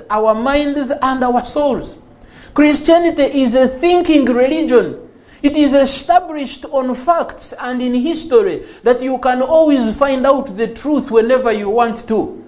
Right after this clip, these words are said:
The problem with the church today is that church has been reduced to emotionalism. That today people measure the anointing but the amo-, by the amount of the sweat on their forehead. After they have danced to some powerful praise and worship,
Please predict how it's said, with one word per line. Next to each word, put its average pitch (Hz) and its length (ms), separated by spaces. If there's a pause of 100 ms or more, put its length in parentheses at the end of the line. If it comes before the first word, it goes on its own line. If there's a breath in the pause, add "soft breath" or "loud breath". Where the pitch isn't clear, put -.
(400 loud breath)
The 233 120
problem 302 540
with 233 220
the 214 60
church 247 320
today 190 500 (280 loud breath)
is 226 220
that 240 260
church 294 280
has 214 260
been 208 260
reduced 214 680
to 202 60
emotionalism. 160 1120 (520 loud breath)
That 262 240
today 311 400
people 311 320
measure 277 340
the 240 240
anointing 233 640
but 214 260
the 220 100
amo-, 220 320
by 220 200
the 220 160
amount 262 380
of 202 240
the 202 100
sweat 254 380
on 196 180
their 190 220
forehead. 190 640 (260 loud breath)
After 202 300
they 208 160
have 190 360
danced 262 420
to 226 80
some 202 340
powerful 240 480
praise 262 340
and 214 200
worship, 262 520